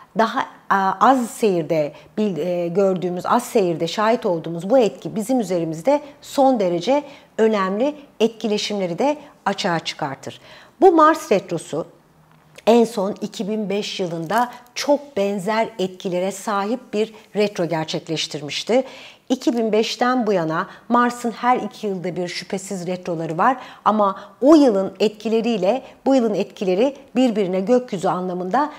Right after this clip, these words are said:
biraz daha benzerlik getiriyor. Yine iki bin beş yılında da Mars Koç burcundan gerilemeye başlamıştı. Ee, Satürn'e aynı bu sefer olduğu gibi, bu yılki gerilemede olduğu gibi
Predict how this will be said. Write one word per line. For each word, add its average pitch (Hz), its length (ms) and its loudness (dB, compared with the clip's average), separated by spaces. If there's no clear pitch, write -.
biraz 220 340 4
daha 269 380 -4
benzerlik 208 560 2
getiriyor. 180 520 0
Yine 269 380 2
iki 262 200 -2
bin 262 120 4
beş 269 220 4
yılında 185 360 -2
da 247 240 0
Mars 233 300 4
Koç 185 340 2
burcundan 165 480 -2
gerilemeye 160 500 -2
başlamıştı. 160 800 -2
Ee, 208 220 4
Satürn'e 247 800 0
aynı 220 360 4
bu 226 80 -2
sefer 220 300 -2
olduğu 208 280 -2
gibi, 175 280 -6
bu 233 80 0
yılki 220 300 -2
gerilemede 185 480 -6
olduğu 180 280 -4
gibi 185 380 0